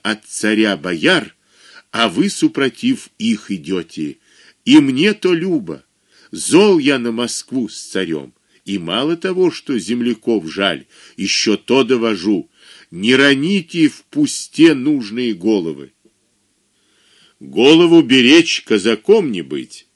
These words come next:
Вишь, что сказать лажу. Давно тут живу, речь тезиков понимаю. Послушал, познал. С боем ударят на вас крашеные головы,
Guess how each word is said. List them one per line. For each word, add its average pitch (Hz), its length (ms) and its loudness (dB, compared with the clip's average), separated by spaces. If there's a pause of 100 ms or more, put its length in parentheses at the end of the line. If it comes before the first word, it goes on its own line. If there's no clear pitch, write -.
(540)
Вишь, 98 340 -2
что 107 260 -2
сказать 101 640 -4
лажу. 80 500 -4 (600)
Давно 120 640 0
тут 151 300 -2
живу, 127 600 -4 (160)
речь 151 520 0
тезиков 143 640 -2
понимаю. 107 720 -8 (640)
Послушал, 101 1000 -4
познал. 87 640 -8 (640)
С 76 260 -12
боем 120 760 2
ударят 104 720 -2
на 90 220 -6
вас 120 360 -6
крашеные 90 800 -8
головы, 90 640 -2